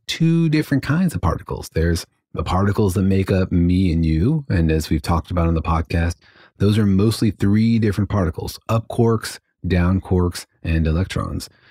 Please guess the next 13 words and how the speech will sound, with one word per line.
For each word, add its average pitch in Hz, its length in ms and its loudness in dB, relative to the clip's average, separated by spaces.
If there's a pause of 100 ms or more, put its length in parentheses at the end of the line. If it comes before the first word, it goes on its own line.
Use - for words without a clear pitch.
(180)
But 113 80 0
then 135 100 4
we 123 100 2
talk - 280 -2
about 123 220 2
all 76 100 -2
these 80 300 0
other 73 260 0
particles, 76 500 0
Higgs 80 300 0
bosons, 80 640 0
top - 360 -2
quarks, 82 640 -2